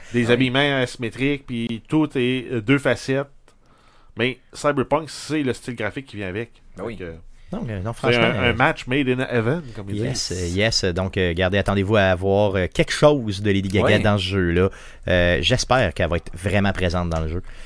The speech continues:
Speaker 2: Puis
Speaker 3: Euh,
Speaker 2: sinon, que ce soit hyper cool, euh, dans le fond, que ce soit très pertinent, que ce soit pas juste comme, euh,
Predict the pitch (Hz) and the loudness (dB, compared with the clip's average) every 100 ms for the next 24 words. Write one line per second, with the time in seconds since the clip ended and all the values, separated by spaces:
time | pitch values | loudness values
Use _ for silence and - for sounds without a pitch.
0 | - - 90 87 139 185 131 - 135 - | -16 -8 -6 -4 -4 -6 -6 -4 -6 -6
1 | 135 131 110 - 143 - 123 117 117 143 | -6 -4 -4 -6 -8 -4 -4 -4 -6 -6
2 | 117 123 131 - 160 131 - - 120 131 | -6 -6 -6 -4 0 0 -2 -6 -6 -6
3 | - 131 123 147 - 127 120 104 101 90 | -8 -4 -2 -2 2 2 2 2 2 0